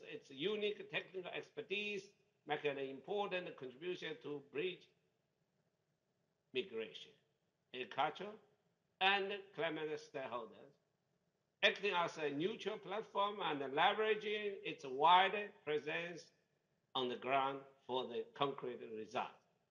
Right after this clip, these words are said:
Dear colleagues, we need to concerted efforts to achieve the more efficient, more inclusive, more resilient,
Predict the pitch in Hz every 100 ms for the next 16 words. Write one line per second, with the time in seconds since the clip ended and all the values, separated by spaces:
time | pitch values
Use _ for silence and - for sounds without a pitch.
0 | _ 233 226 - 180 147 - - - _
1 | _ _ _ - 202 233 285 285 233 -
2 | 165 180 - 156 165 160 - 247 269 254
3 | 214 208 - 190 185 165 147 147 - -
4 | 147 147 180 151 147 143 185 202 180 214
5 | 190 185 175 165 202 208 202 202 208 -
6 | 190 175 165 214 202 185 165 196 208